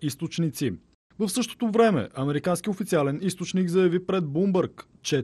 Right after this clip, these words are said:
Турция просто е намерила претекст да откаже предложението на Вашингтон относно системата за противовъздушна отбрана Patriot. През миналия декември американската администрация реши да продаде на Турция противовъздушна ракетна система Patriot на обща стойност три цяло и пет милиарда долара.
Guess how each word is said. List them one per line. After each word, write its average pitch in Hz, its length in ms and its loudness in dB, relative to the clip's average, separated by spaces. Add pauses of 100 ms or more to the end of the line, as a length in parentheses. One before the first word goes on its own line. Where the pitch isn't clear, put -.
(120)
Турция 170 480 2
просто 170 400 -2
е 196 100 2
намерила 160 440 4
претекст 139 460 -2
да 160 60 2
откаже 170 400 0
предложението 123 640 -2
на 113 80 -2
Вашингтон 127 640 -2 (520)
относно 202 480 0
системата 160 640 0
за 170 160 0
противовъздушна 175 800 -2
отбрана 120 420 -2
Patriot. 135 540 0 (260)
През 113 240 -2
миналия 107 360 -2
декември 135 600 0
американската 190 680 2
администрация 190 720 2
реши 196 240 0
да 165 140 0
продаде 180 440 2
на 165 100 2
Турция 139 540 0
противовъздушна 175 920 0
ракетна 143 340 0
система 131 480 -2
Patriot 170 520 0
на 170 60 0
обща 170 240 -2
стойност 170 400 -2
три 175 160 0
цяло 143 300 2
и 143 40 -2
пет 135 360 -4
милиарда 117 400 0
долара. 139 540 -2